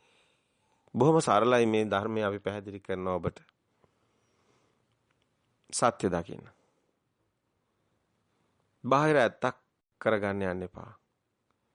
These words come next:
ඒක හෙට උපදින දරුවටත් කියලා දෙන්න.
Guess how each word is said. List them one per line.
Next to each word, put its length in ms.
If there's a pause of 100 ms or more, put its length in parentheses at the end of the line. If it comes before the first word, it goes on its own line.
(260)
ඒක 160
හෙට 200
උපදින 380
දරුවටත් 560 (340)
කියලා 320
දෙන්න. 200